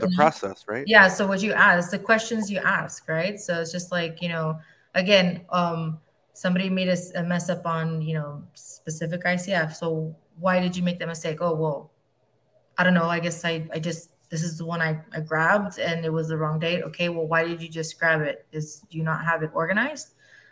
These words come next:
Speaker 1: Uh, well, no, actually, no, I don't have an or-, why don't you have it organized? Like, you go further and further and further and further until you see, like, the root cause,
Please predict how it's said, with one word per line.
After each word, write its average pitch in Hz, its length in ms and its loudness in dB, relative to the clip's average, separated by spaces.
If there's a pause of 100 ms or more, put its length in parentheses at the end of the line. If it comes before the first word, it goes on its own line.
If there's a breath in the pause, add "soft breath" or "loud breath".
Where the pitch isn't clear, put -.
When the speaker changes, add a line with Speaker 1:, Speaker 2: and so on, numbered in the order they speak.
(240 soft breath)
Speaker 1:
Uh, 170 280 4
well, 175 160 4
no, 196 200 8
actually, 175 360 4
no, 180 120 4
I 170 140 2
don't 180 160 0
have 165 160 0
an 165 60 0
or-, 160 240 -2
why 180 180 4
don't 190 220 2
you 180 80 0
have 175 180 2
it 165 80 0
organized? 156 480 -2
Like, 165 140 -2 (400 loud breath)
you 208 360 2 (200)
go 214 200 6
further 214 480 8
and 180 260 4
further 190 360 8
and 170 220 0
further 180 280 4
and 165 140 -6
further 175 280 2
until 170 280 -4
you 165 200 -6
see, 175 520 -2 (120)
like, 160 180 -10
the 160 100 -6
root 170 300 -2
cause, 196 600 0